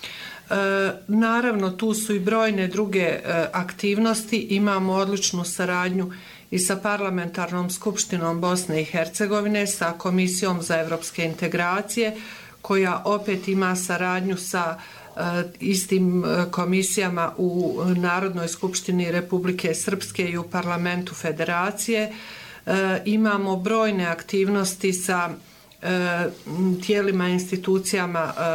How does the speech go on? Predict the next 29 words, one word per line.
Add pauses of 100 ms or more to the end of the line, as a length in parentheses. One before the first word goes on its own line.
(120)
e,
Evropske
unije,
naravno
sa
delegacijom
Evropske
unije
u
Sarajevu (580)
i,
e, (340)
mi
smo
jedna
veoma
zauzeta
institucija,
e,
e,
e,
trudimo
se
uraditi
sve
što
je
do
nas,